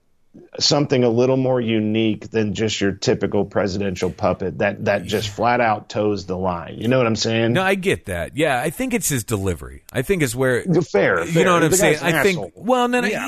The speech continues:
Speaker 2: Yeah, I mean, yeah, I get it. Like,
Speaker 1: He's
Speaker 2: yeah,
Speaker 1: arrogant.
Speaker 2: he's,
Speaker 1: He's
Speaker 2: he
Speaker 1: an
Speaker 2: is
Speaker 1: asshole.
Speaker 2: okay. He is arrogant. I'll give you that for sure. But yeah, at the same time, guys, like, at the end of the day, I think what we all need to understand is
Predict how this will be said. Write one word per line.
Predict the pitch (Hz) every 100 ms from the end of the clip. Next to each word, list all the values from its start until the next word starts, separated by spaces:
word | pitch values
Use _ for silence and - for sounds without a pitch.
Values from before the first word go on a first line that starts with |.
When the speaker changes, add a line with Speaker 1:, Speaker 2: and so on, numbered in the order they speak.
| 277
Speaker 2:
Yeah, | - 494
I | 415 240
mean, | 269 226 - - - - - _ -
yeah, | 180 262 262 247
I | 190
get | 165 127 104
it. | 85
Like, | 170 190
Speaker 1:
He's | 190
Speaker 2:
yeah, | 208
Speaker 1:
arrogant. | 180 226
Speaker 2:
he's, | -
Speaker 1:
He's | - 139
Speaker 2:
he | 220
Speaker 1:
an | 240
Speaker 2:
is | 180
Speaker 1:
asshole. | - 98 -
Speaker 2:
okay. | 131 120 80
He | 135 170
is | 131
arrogant. | 92 104 87 80 82
I'll | 147
give | 131 101
you | 92
that | 90 110 -
for | 143
sure. | - 107 78 - - _ _ _
But | 220 190
yeah, | 175 143 -
at | 170 196
the |
same | 180 254 226
time, | - 143 120
guys, | 95 92 92
like, | 123 123 -
at | 147
the | 185 202
end | 233
of | 147
the |
day, | 95 104 98 98
I |
think | - 143 120
what | 92
we | 110
all | 113 135
need | 117 98
to | 101
understand | 95 104 - 147 165 104
is | 92 92